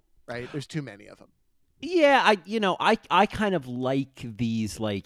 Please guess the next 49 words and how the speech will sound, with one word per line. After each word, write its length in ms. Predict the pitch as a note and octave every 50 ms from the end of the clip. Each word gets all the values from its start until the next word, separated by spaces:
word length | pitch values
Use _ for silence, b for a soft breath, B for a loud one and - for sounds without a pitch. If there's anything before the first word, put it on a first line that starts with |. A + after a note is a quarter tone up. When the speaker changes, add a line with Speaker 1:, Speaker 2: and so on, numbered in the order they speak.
| _ -
Speaker 2:
each, 340 | A#2 G#2+ - - - - _ _ _ -
I, 120 | - A2+ B2+ _ _ -
I 60 | D3
can 160 | - - E3
get, 180 | C3+ C#3+ D3 -
like, 140 | D3+ C3+
the 80 | - D3+
magazine 420 | B2+ B2 A#2+ A2+ G#2+ - G#2+ G#2
challenge 440 | G2 - A2+ G#2 G2 F#2 F#2 F#2 F2
from 100 | - G#2+
season, 220 | F2+ - G2 E2+ -
like, 100 | B2+ -
I 60 | F3
can 140 | F#3 G3+ E3
get 140 | C3 B2
into 300 | G#2+ G2+ F#2+ F2+ - G2
that, 300 | E2 E2 D2+ C#2+ C#2+ - - _
like, 220 | - F2 F2 D#2+ -
that 160 | F#2+ E2+ D2+
sort 160 | - - F#2+
of 80 | E2+ -
challenge, 500 | - - F2+ E2+ E2+ F2 E2+ D2+ - - _
but 220 | - G2 F#2+ F#2 -
Speaker 1:
Yeah. 240 | G4 F#4 E3+ C3 A2 _ _ -
Speaker 2:
um, 420 | B2 A#2+ A#2 A2 G#2 G#2 G#2 G#2 - _
but 140 | - A3+ A3+
I, 160 | A3 G#3+ G3+
I 200 | C3+ D#3+ E3 E3
also 260 | D#3 C#3 B2+ - C#3+
like 260 | B2 A2+ G#2 F#2+ - -
it 80 | G2
as 140 | F#2+ F2+ -
just 180 | - G2+ - -
kind 180 | - G#2+ F#2+
of, 60 | F2
like, 140 | D#2+ F2 -
an 80 | G2+ G2
appetizer 720 | F#2 E2+ - - - - E2+ E2 E2 D#2+ - - D2 C2 D2
if 120 | E2 -
we're 60 | F#2 F2
gonna 80 | D2+ -
continue 380 | - F2+ E2+ - G2 F#2 E2 D#2
the 80 | D2+
Speaker 1:
Mm. 60 | E2 E2+
Speaker 2:
idea 280 | F2 - - F#2 F2
this 120 | E2+ E2+ E2+
is 180 | E2 D#2 D#2+
a 60 | E2+ D#2+
dinner. 440 | - - G2 F#2+ E2+ D#2+ D#2+ D#2+